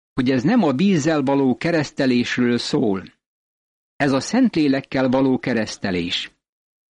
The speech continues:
A Szentlélekkel való megkeresztelkedés valóságos elmerülés a Szentlélekben.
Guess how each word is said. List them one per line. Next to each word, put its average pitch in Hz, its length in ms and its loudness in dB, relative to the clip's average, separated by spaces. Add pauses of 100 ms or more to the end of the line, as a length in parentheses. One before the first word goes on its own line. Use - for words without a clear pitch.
(160)
A - 40 -8
Szentlélekkel 165 840 0
való 131 240 2
megkeresztelkedés 139 1300 0
valóságos 156 880 0
elmerülés 151 840 2
a 139 60 -2
Szentlélekben. 101 1120 0